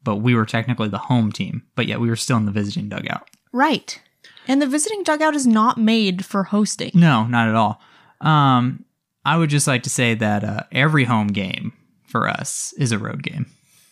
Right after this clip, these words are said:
Speaker 2: Okay, that's true.
Speaker 1: We do not have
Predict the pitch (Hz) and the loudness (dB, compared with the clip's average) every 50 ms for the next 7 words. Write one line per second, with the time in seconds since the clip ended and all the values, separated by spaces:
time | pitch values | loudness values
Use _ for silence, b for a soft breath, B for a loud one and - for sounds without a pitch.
0 | _ _ _ _ _ _ _ _ _ _ _ _ b b b b b b b b | _ _ _ _ _ _ _ _ _ _ _ _ b b b b b b b b
1 | b 214 202 180 - 190 185 175 220 - - - - - 233 - - - - _ | b -2 -2 0 0 -2 -2 -2 -4 -6 -8 -10 -12 -10 -10 -10 -10 -12 -16 _
2 | _ _ _ - 196 143 147 156 139 131 113 117 120 127 123 113 120 107 101 98 | _ _ _ -6 0 2 2 4 4 2 2 2 2 2 2 0 0 -2 -2 -4